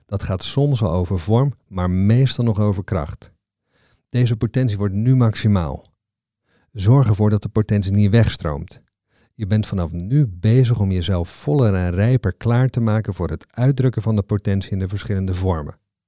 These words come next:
Tot half december. De kern van juni is misschien wel dat alles in het licht komt te staan. Er zit grote kracht in, ook in alle gedachten en gevoelens die je hebt.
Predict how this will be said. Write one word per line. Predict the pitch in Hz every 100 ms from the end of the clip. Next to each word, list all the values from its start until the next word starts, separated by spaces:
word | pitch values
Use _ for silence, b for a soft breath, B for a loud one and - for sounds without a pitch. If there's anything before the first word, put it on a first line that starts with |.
| _ _ _ _ _
Tot | - 165
half | 131 127 -
december. | 113 - 82 69 67 - _ _ _ _ _ _ _ _ _ _ _ _ _ _ _ _
De | 101
kern | - - 117 120
van | 104 92
juni | 87 87 98
is | 95
misschien | 95 - 101
wel | 87
dat | 87 -
alles | 110 110 95
in | 95
het | 87
licht | 92 98 -
komt | 78 76
te | -
staan. | - 71 71 - _ _ _
Er | - 110
zit | - 95
grote | - 127 131 117
kracht | 92 - 101 -
in, | 78 80 - _ _ _ -
ook | 135 143
in | 123 -
alle | 117 117
gedachten | - 90 113 110 101 92
en | 92
gevoelens | 92 95 82 82
die | 82
je |
hebt. | 76 76 - _